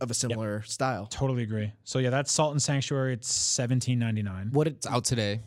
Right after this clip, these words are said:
Speaker 3: what did you end up giving it?
Speaker 1: So I, I just added the, the Switch update 'cause
Speaker 3: Right.
Speaker 1: it's, it's a straight port, and I agree with the score. It was
Speaker 3: Yeah.
Speaker 1: a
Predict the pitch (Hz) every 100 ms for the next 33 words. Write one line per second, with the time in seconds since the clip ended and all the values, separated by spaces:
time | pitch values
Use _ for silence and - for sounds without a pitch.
0 | - 139 139 143 151 151 147 160 190 -
1 | _ - 175 160 160 160 156 160 143 175
2 | 147 175 202 202 185 185 175 156 165 151
3 | 143 131 135 127 156 151 156 - 160 156
4 | 127 123 113 156 208 202 202 - 185 -
5 | 151 135 143 139 120 135 123 120 131 127
6 | 127 123 123 127 117